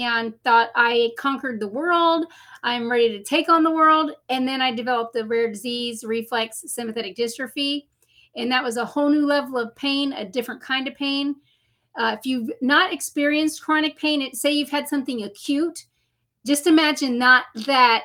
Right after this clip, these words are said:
not being able to stop or go away. Like, I've sprained an ankle before.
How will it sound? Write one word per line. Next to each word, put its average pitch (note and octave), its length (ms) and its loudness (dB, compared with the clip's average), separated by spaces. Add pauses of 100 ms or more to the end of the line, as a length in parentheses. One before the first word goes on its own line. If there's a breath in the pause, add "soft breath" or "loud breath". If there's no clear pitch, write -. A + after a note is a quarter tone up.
not B3 420 2
being C4+ 220 -2
able A#3 220 -2
to - 120 -14
stop A#3+ 460 4
or G#3+ 80 -4
go A#3 220 0
away. G3+ 360 -2
Like, G#3 200 -2
I've B3 120 -2
sprained D4+ 380 0
an B3+ 80 -2
ankle B3+ 300 -2
before. D4+ 640 2